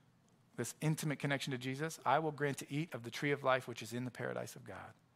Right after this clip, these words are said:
It was a warning to them. And can I remind you, church, that there is no church in Ephesus today. They didn't listen.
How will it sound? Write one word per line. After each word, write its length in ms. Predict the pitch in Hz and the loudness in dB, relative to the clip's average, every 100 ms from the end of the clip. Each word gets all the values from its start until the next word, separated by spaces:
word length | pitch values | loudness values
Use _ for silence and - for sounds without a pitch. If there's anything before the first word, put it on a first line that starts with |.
| _ - _ _ - - _ - | _ -20 _ _ -20 -20 _ -10
It 40 | 131 | 0
was 100 | 127 | 2
a 60 | |
warning 380 | 156 175 165 143 | 6 6 6 4
to 100 | 120 | -2
them. 340 | 104 95 101 - _ _ - - _ _ - - _ _ _ - _ - | -6 -10 -12 -18 _ _ -20 -20 _ _ -20 -20 _ _ _ -20 _ -8
And 80 | |
can 140 | - 135 | 2 6
I 60 | |
remind 460 | 156 156 147 151 139 | 6 8 8 6 2
you, 80 | 117 | -4
church, 480 | - - - - - - - - - - - - | -6 -8 -10 -12 -12 -20 -20 -20 -20 -20 -16 -12
that 100 | 113 | -2
there 160 | 127 | 2
is 140 | 147 143 | 4 4
no 160 | 151 | 2
church 280 | 143 151 143 | 4 2 4
in 80 | 139 | 2
Ephesus 420 | 127 113 - 95 | 0 0 -8 -10
today. 340 | - 85 82 - _ _ _ - _ _ _ _ _ _ _ _ _ _ _ _ _ _ _ - - - | -10 -12 -14 -16 _ _ _ -20 _ _ _ _ _ _ _ _ _ _ _ _ _ _ _ -20 -16 -4
They 80 | 113 | 0
didn't 220 | 147 135 | 2 2
listen. 340 | 139 - 87 | 0 -2 -10